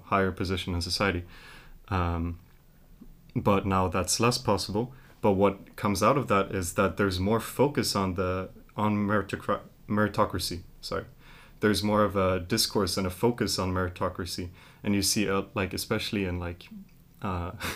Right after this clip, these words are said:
<laughs> what I was focusing on in my paper and what I'm personally interested in is, like,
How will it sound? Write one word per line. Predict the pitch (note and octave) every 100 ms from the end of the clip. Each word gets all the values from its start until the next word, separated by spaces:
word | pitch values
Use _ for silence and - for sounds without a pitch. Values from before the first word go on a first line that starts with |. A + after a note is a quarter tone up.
| - -
<laughs> | - - - -
what | G2+ G2+
I |
was | G#2 -
focusing | A2 G#2 G#2+ G2+
on | G2
in | F#2+
my | F#2+ F2+
paper | A2 A#2 G2+
and | F#2
what | F#2+
I'm | F2
personally | - G2+ - G2
interested | G2 G2+ G2+
in | F#2+ F#2
is, | F2 -
like, | F2+ F2